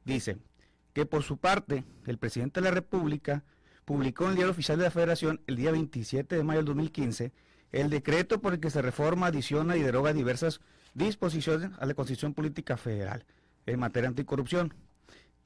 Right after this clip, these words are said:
En dichas reformas fue modificado el artículo ciento trece constitucional, previniendo en su último párrafo de las entidades federativas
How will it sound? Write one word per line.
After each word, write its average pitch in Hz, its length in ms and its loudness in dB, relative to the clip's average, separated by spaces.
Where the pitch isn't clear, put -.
En 156 340 2
dichas 208 580 2
reformas 185 640 2
fue 143 160 0
modificado 165 600 0
el 147 60 2
artículo 131 360 -2
ciento 139 180 -2
trece 147 260 -2
constitucional, 165 800 0
previniendo 165 880 2
en 123 120 -2
su 120 140 -6
último 175 360 0
párrafo 160 480 0
de 123 80 -2
las 123 140 0
entidades 127 300 0
federativas 165 640 0